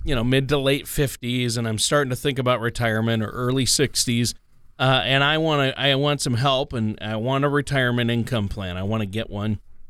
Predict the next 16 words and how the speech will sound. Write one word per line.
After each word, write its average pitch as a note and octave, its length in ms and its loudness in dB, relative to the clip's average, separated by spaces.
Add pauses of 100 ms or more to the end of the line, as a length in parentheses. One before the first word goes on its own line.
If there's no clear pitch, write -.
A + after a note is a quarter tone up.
(420)
and C3+ 100 2
I B2 40 4
wanna B2+ 180 2
make B2+ 180 0
sure C3 420 4
I'm B2 160 2
gonna B2 180 2
have B2 200 2
enough A#2+ 340 2
to A#2 80 -6
last A2+ 400 0
me A#2 220 0 (340)
throughout C#3 320 2
my D3 100 2
retirement. A2+ 760 2 (360)
Um, G#2+ 360 -2